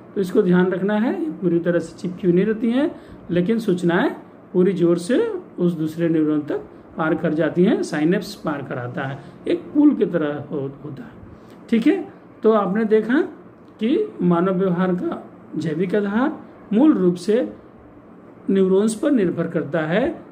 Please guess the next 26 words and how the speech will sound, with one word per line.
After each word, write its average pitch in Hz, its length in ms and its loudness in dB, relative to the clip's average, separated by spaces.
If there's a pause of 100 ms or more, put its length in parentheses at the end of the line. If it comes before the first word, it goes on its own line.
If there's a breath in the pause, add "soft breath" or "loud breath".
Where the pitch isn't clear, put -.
(120)
जिससे 196 540 0 (760)
सूचनाएं, 175 560 2
जैसे 175 340 0
ही 269 240 4
ज्ञानेंद्रियों 180 580 0
के 180 140 -4
संपर्क 160 500 -4
में 156 380 -2 (380)
सूचनाएं 143 400 -8
आती 190 320 -2
हैं, 262 380 2 (260)
उद्दीपक 170 440 0
आता 151 220 -2
है, 226 400 0 (360 loud breath)
उनसे 208 300 2
संबंधित 180 400 2
सूचनाएं 175 440 0
विद्युत 156 380 -4
आवेग 190 340 0
के 208 100 2
रूप 214 180 2
में 285 340 0 (1700)
हमारे 180 320 4
neurons 175 460 2
के 254 120 -2
द्वारा 254 460 0